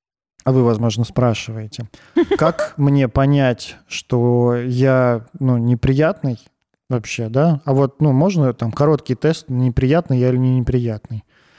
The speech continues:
Speaker 1: Ну, во-первых, я думаю, можно спросить самих себя, приятный я или неприятный. И, ну, как-то это уже первый такой. Если вы говорите себе, что вы неприятный, то
Speaker 2: Приятный ли я человек?
Speaker 1: Ну, считаю ли я себя приятным
Speaker 2: М.
Speaker 1: как-то? Все ли,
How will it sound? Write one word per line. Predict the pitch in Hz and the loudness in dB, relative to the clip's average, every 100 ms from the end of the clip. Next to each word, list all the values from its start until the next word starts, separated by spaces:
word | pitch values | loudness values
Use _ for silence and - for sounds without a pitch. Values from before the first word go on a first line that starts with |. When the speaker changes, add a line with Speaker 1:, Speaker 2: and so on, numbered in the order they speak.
| _ _ | _ _
Speaker 1:
Ну, | 143 | 0
во-первых, | 147 135 185 202 196 165 151 | 0 2 0 2 2 0 -2
я | 143 139 | 0 2
думаю, | 147 139 | 2 2
можно | 139 139 139 | 2 0 -2
спросить | - 135 - 139 | -2 -2 -2 -2
самих | 135 135 135 | 0 0 -2
себя, | - 131 139 156 - _ _ _ _ _ - | -6 -2 0 -2 -6 _ _ _ _ _ -4
приятный | 131 127 120 127 | 0 0 0 0
я | 120 | 0
или | 120 | 0
неприятный. | 123 120 127 135 160 135 113 - _ _ _ _ - | -2 -2 0 0 0 -4 -8 -10 _ _ _ _ -2
И, | 127 131 127 123 117 - | 0 2 2 2 0 -2
ну, | 139 131 107 | -2 0 -2
как-то | - 107 - 107 - - 120 | -6 -12 -10 -12 -10 -12 -10
это | 117 120 | -10 -6
уже | 123 127 135 | -4 0 0
первый | 113 135 117 113 | 0 -2 0 -4
такой. | - 127 | -4 -2
Если | 135 - | 0 0
вы | 143 | 0
говорите | 139 135 135 - | 2 2 0 -4
себе, | 139 131 | -2 -2
что | 127 127 | -2 -2
вы | 123 | -2
неприятный, | 127 139 160 220 - 127 | -2 0 0 0 0 -2
то | 139 | 2
Speaker 2:
Приятный | 135 269 277 285 269 | 2 2 0 0 0
ли | 254 | 0
я | 247 | -2
человек? | - 247 254 302 - _ _ 190 | -6 -6 -4 -6 -10 _ _ 0
Speaker 1:
Ну, | 226 180 131 117 | 2 4 2 0
считаю | 131 165 202 170 | -2 0 2 2
ли | 139 | 2
я | |
себя | 131 127 | 2 -2
приятным | 139 143 143 120 - 110 254 | 0 2 2 2 -2 -2 0
Speaker 2:
М. | 240 220 | 0 -2
Speaker 1:
как-то? | 104 - | -4 -10
Все | - 175 | -2 2
ли, | 151 131 | 2 2